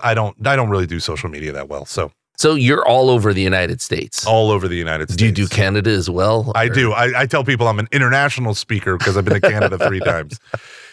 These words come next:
Speaker 1: Yeah, and I love Canada. I keep going back. I keep being invited back to the same places. Like, um,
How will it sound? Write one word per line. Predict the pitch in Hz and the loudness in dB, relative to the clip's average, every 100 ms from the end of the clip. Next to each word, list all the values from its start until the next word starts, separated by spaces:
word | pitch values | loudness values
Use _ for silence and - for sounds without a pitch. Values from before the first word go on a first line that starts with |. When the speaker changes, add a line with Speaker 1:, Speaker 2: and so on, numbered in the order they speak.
| _ | _
Speaker 1:
Yeah, | - 135 107 117 | 2 2 2 0
and | 139 135 | 0 0
I | 170 | 0
love | - 135 139 131 117 | 2 2 2 2 -2
Canada. | - 123 110 | -2 0 2
I | 101 | 2
keep | 120 226 | 0 -4
going | - 156 160 | -2 0 2
back. | 127 131 131 | 2 2 -2
I | 127 | -6
keep | 180 | -6
being | 190 160 | -2 0
invited | 107 113 127 | 2 2 0
back | 113 110 | 0 -2
to | 120 | -4
the | 98 | -4
same | 107 92 | -4 -2
places. | 92 82 98 82 | -4 -4 -6 -4
Like, | 101 90 - | -4 -2 -2
um, | 92 87 82 | -2 -2 -6